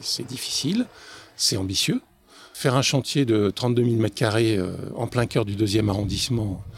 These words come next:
c'est évidemment d'une complexité folle. Donc ça faisait beaucoup de, de challenges. Et puis, il y en a un qu'on n'avait pas prévu, qui a été, euh, le covid. Et le timing a été, euh, extraordinaire sur cet immeuble, puisqu'en fait, on a emménagé entre le quatorze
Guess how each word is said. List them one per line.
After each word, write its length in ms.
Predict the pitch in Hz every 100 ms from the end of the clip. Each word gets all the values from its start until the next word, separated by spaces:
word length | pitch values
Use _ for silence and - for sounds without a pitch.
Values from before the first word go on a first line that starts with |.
| - - - -
c'est 260 | - 127 -
évidemment 560 | 143 123 117 113 117
d'une 180 | 98 98
complexité 600 | - 107 120 - - -
folle. 340 | - 160 240 202 - - - - - -
Donc 160 | 139 101
ça 100 | 117
faisait 160 | 101
beaucoup 320 | 107 131 - 175
de, 360 | 127 110 104
de 160 | - 113
challenges. 520 | - 104 98 202 - - - - - - -
Et 40 |
puis, 160 | - -
il 40 | 131
y 20 |
en 80 | 101
a 40 |
un 120 | 107
qu'on 140 | 131 107
n'avait 120 | 95
pas 140 | -
prévu, 400 | 117 - 101 123
qui 140 | 180 113
a 20 |
été, 340 | 113 - 143
euh, 200 | 113 95 90
le 120 | 107
covid. 480 | 131 131 92 110 190 147 - - - - -
Et 80 |
le 100 | 107
timing 600 | 104 - 127 127 165 170 104 90 - - - -
a 80 | 117
été, 380 | 101 - 135 120
euh, 160 | 92 92 95 92 -
extraordinaire 600 | 131 - 113 113 120 139
sur 160 | - 107
cet 200 | 95 -
immeuble, 280 | 123 185
puisqu'en 240 | - - 110
fait, 200 | 180 160
on 120 | 120
a 80 | 110
emménagé 600 | 113 - 120 117 120 156
entre 220 | 131 -
le 80 | 110
quatorze 640 | - 147 - 147 127 101